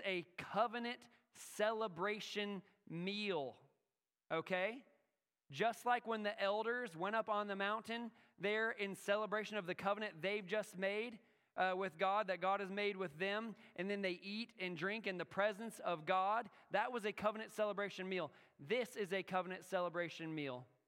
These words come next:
but the celebration of a far greater, <laughs> infinitely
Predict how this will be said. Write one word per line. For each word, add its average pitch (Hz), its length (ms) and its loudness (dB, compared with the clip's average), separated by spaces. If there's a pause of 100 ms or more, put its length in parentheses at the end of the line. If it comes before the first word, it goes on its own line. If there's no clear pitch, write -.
(1500)
but 196 280 0 (120)
the 175 120 -2 (200)
celebration 196 840 0 (440)
of 185 200 0
a 175 220 0 (300)
far 202 580 4 (340)
greater, 170 580 0 (380)
<laughs> - 460 -8
infinitely 180 800 -2